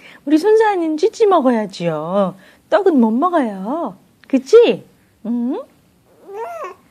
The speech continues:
응. 응가. 응, 그렇지. 할 말이 많아요. 어디 보자. 아이고, 그렇지. 아유,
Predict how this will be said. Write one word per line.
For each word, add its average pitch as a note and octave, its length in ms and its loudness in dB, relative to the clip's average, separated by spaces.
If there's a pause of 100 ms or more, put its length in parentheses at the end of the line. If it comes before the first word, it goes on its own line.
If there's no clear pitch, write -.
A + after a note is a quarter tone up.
(380)
응. F4+ 720 -2 (100)
응가. F#4 1080 -2 (420)
응, E4+ 880 -4
그렇지. G3+ 920 -2 (380)
할 G#4+ 180 -2
말이 G#4+ 220 2
많아요. B3 720 0 (380)
어디 F4 220 -2
보자. B3+ 340 -2 (1700)
아이고, A#3 400 2
그렇지. G3 500 -8 (1120)
아유, C#4+ 1160 -8